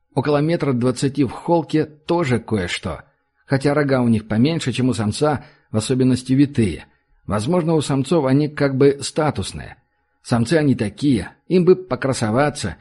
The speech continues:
и меду не надо. Вообще животина смотрится гармонично, а главное, вписывается в горный ландшафт как нельзя лучше.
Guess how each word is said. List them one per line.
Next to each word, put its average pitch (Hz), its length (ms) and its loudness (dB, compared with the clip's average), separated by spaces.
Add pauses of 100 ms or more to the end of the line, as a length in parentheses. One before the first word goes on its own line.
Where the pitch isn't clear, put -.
(120)
и 156 120 -2
меду 123 340 4
не 117 140 6
надо. 82 300 -2 (520)
Вообще 135 320 0
животина 156 440 2
смотрится 160 480 0
гармонично, 139 760 0 (180)
а 107 100 -2
главное, 131 480 2
вписывается 120 640 0
в 113 80 0
горный 127 280 2
ландшафт 117 540 -2
как 127 220 -4
нельзя 139 320 2
лучше. 135 440 -2